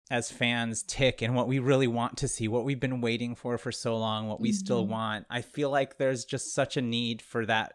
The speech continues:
Speaker 1: conversation to be happening right now.
Speaker 2: There is, and if I can, I forgot to mention one of my favorite D S nine aspects, because it's,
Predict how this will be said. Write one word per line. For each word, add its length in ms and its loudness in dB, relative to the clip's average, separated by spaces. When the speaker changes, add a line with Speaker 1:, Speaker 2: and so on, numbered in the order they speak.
Speaker 1:
conversation 800 -2
to 60 -4
be 140 -6
happening 480 -6
right 220 -10
now. 320 -12
Speaker 2:
There 160 4
is, 340 6
and 160 2
if 160 0
I 80 4
can, 280 0
I 120 0
forgot 400 4
to 80 0
mention 400 2
one 100 4
of 80 2
my 100 2
favorite 680 0
D 100 4
S 180 2
nine 380 2
aspects, 760 -2
because 320 0
it's, 320 -4